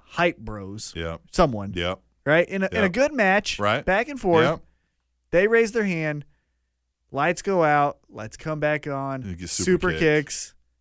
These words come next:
Speaker 1: They grab the titles, put their belts above their
Speaker 2: They,
Speaker 1: head.
Speaker 2: they kiss fingers.
Speaker 1: Yeah, they, yeah, we hand gestures
Speaker 2: Right.
Speaker 1: as fucking adults.
Speaker 2: Right.
Speaker 1: And then, uh,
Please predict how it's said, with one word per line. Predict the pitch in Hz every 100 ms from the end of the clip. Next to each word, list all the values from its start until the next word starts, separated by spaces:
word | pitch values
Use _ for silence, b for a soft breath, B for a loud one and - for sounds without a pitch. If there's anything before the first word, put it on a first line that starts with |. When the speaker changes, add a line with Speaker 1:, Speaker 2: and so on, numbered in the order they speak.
| _ -
Speaker 1:
They | 127 139
grab | 151 147
the | 139
titles, | 143 135 135 131 -
put | - 135
their | 135 131 123 - _ _
belts | 127 123 127 127 -
above | 123 123 120
their | 117
Speaker 2:
They, |
Speaker 1:
head. | 117 113 110 104
Speaker 2:
they | 87
kiss | 80 - 104
fingers. | - 98 85 82 - _ -
Speaker 1:
Yeah, | 117 110
they, | 123 123 120 135 233
yeah, | 294 262
we | 262 311 277
hand | 311 294
gestures | 240 226 - 202 180
Speaker 2:
Right. | 170
Speaker 1:
as | 139 -
fucking | 170 - 160
adults. | 147 123 135 120 127 - -
Speaker 2:
Right. | 80 78 - _ _ _ -
Speaker 1:
And | 147 139 135
then, | 131 127
uh, | 120 113 113